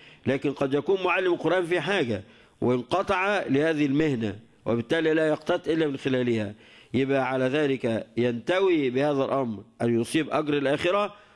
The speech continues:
وكذلك بيصيب أجر الدنيا من خلال هذا الأجر الذي بيأخذه مقابل تعليم القرآن. وإحنا بنحتاج إلى معلم القرآن، يعني نحتاج إلى معلم القرآن. فطبعًا معلم القرآن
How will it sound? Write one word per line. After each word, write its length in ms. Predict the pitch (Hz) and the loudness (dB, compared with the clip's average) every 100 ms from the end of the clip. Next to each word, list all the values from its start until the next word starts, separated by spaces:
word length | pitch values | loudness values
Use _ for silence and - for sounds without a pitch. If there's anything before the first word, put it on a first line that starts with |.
| _ | _
وكذلك 600 | 131 135 131 160 156 151 | -4 -2 0 0 0 0
بيصيب 580 | 160 139 123 117 - 151 - | 0 0 0 -2 -2 -2 -2
أجر 260 | 147 135 127 | -2 0 -2
الدنيا 440 | 110 120 110 104 | 0 -2 -2 -4
من 120 | 107 | -6
خلال 340 | 98 127 139 143 | -4 0 2 2
هذا 180 | 135 | 0
الأجر 480 | 131 - 175 165 151 | 0 0 -2 -2 -2
الذي 360 | 120 143 139 127 | 0 0 0 0
بيأخذه 640 | 123 123 - 165 196 220 - - - - | 0 -2 -2 0 2 0 -4 -20 -14 -4
مقابل 460 | 117 - 175 165 | -4 0 -2 -2
تعليم 460 | 131 123 131 156 135 | -2 -2 0 0 0
القرآن. 480 | 123 147 107 104 95 - - | -2 -4 -2 -4 -8 -12 -6
وإحنا 220 | 117 139 | -2 -2
بنحتاج 520 | 120 131 - 190 160 | -2 -4 -2 -2 0
إلى 200 | 156 147 120 | 0 0 -2
معلم 440 | 123 151 180 165 | -2 0 0 -2
القرآن، 480 | 156 156 160 180 113 92 - - | -2 0 2 2 -2 -8 -20 -10
يعني 240 | 98 107 | -4 -2
نحتاج 380 | 104 - 156 147 | -2 0 0 2
إلى 280 | 147 156 143 113 | 2 2 0 -2
معلم 400 | 117 151 151 135 | -2 0 0 0
القرآن. 440 | - 123 110 98 - - - - - | 0 0 0 -4 -10 -20 -20 -20 -4
فطبعًا 560 | 113 113 107 147 143 | 0 0 0 0 0
معلم 400 | 139 139 165 147 | 0 0 2 0
القرآن 480 | 135 135 139 160 | 0 0 2 2